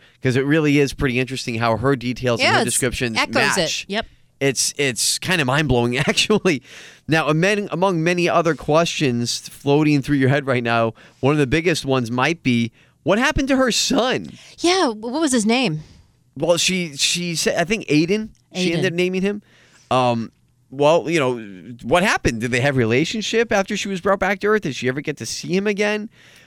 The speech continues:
Speaker 1: Well, she does say that he was brought once. Um,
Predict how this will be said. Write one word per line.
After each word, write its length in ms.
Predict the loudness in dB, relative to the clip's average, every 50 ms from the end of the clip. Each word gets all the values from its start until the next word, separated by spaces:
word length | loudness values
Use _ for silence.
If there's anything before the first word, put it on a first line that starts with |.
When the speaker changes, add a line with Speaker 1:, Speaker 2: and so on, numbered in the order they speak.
| _ 0
Speaker 1:
Well, 220 | 2 2 2 2 0
she 280 | -2 -2 0 0 0
does 280 | 2 2 2 2 2 0
say 360 | 0 0 0 0 2 0 0
that 440 | 2 2 2 2 0 0 -2 -6 -10 -10
he 120 | -8 -8 -4
was 180 | -4 -4 -4
brought 320 | -4 -2 0 0 0 -2 -4
once. 680 | -8 -6 0 0 0 0 0 -2 -6 -6 -6 -6 -8 -8 -4
Um, 320 | -2 -2 -2 -2 -4 -6